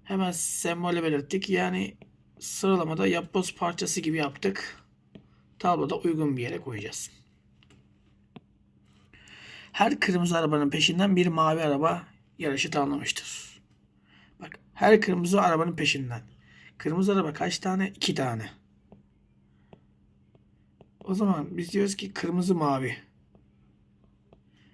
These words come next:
İki defa.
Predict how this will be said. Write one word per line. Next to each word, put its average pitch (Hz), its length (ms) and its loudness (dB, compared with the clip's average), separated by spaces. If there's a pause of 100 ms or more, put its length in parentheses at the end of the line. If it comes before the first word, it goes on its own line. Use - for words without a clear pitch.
(2500)
İki - 200 -2
defa. 135 360 -4